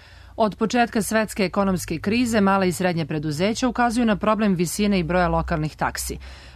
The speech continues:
U opštinama i gradovima ne kriju da su namete povećali kada im je vlada početkom dve hiljade devete skoro pa zatvorila pristup novcu iz državnog budžeta. Ima li izgleda da se lokalna poreska politika uskoro izmeni u korist preduzeća koja rade u tim sredinama?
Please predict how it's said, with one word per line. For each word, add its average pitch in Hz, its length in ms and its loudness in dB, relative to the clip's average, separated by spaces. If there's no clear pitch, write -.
U 156 180 0
opštinama 277 500 2
i 214 60 2
gradovima 233 480 2
ne 220 180 4
kriju 214 200 0
da 165 100 -2
su 170 160 -4
namete 175 340 0
povećali 220 520 0
kada 202 200 2
im 196 80 4
je 190 100 2
vlada 190 320 2
početkom 180 480 0
dve 165 180 -2
hiljade 156 280 -4
devete 202 480 2
skoro 311 340 2
pa 214 120 0
zatvorila 190 520 2
pristup 180 400 -2
novcu 170 340 0
iz 165 80 0
državnog 156 440 -4
budžeta. 147 460 -6
Ima 311 160 0
li 285 120 0
izgleda 170 500 0
da 143 120 -4
se 165 160 -4
lokalna 226 380 2
poreska 220 400 0
politika 196 420 0
uskoro 196 360 0
izmeni 165 460 2
u 147 80 -4
korist 165 340 -2
preduzeća 160 540 -4
koja 165 200 0
rade 175 280 0
u 139 60 -4
tim 139 240 -4
sredinama? 202 600 0